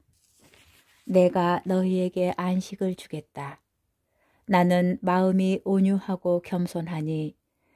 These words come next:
내 멍에를 메고 나에게 배워라. 그러면 너희가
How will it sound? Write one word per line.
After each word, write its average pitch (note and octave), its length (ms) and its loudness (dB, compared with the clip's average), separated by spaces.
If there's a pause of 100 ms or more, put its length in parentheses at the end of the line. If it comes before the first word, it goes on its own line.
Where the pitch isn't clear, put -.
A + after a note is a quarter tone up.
(140)
내 F3+ 360 6
멍에를 F#3 560 0
메고 D#3+ 760 -4
나에게 F3 500 -2
배워라. D3 600 -8 (880)
그러면 F3+ 640 4
너희가 E3+ 680 -4